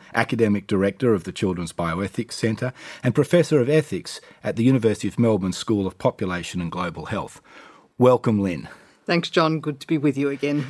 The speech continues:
Speaker 1: Lynn, you're laughing because I used the word or the letter Z.
Speaker 2: That is correct. Can I suggest that we use the letter Z?
Speaker 1: Well, you can see at Essential Ethics we get straight to the big <laughs> issues from the start.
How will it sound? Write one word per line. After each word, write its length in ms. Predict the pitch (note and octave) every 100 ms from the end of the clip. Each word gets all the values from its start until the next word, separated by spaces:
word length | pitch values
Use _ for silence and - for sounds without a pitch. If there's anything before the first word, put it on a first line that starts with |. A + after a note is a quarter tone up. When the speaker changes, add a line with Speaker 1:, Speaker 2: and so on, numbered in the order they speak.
| -
Speaker 1:
Lynn, 220 | C3 C3+
you're 140 | C3+ C3
laughing 460 | C#3+ D3+ - B2+
because 320 | A2 - A#2
I 80 | A2
used 400 | G#2 G#2 G2+ -
the 100 | G2+
word 400 | G2 F#2+ F#2 E2+ -
or 120 | F#2+
the 120 | F#2+
letter 260 | F#2 F#2 F2+
Z. 440 | E2 G#2 F2 C#2+ - -
Speaker 2:
That 180 | D3 D3
is 180 | C#3+ -
correct. 640 | D#3+ D3 C#3 - - - _ -
Can 160 | C3
I 220 | C3+ C3+
suggest 560 | C3+ - C3+ C#3+ B2+ -
that 100 | -
we 120 | C#3+
use 360 | C3 C3 C3+ C3+
the 140 | C3+
letter 280 | C3+ C3 C#3+ D#3
Z? 340 | B2 D3+ A#2+ C#3 - - -
Speaker 1:
Well, 160 | A2+ A#2+
you 120 | B2+
can 140 | C3
see 180 | - D3+
at 60 | C#3
Essential 460 | A#2+ C#3 C3 B2+ G#2
Ethics 340 | F2+ A#2 -
we 80 | A2
get 160 | A2+
straight 400 | - - C3 C#3 -
to 120 | B2
the 100 | G#2+
big 300 | F#2 A#2 G2+
<laughs> 0 |
issues 720 | G#2+ - - B2+ - - -
from 320 | - A#2+ G2+
the 100 | G2
start. 460 | G2+ - G2+ F2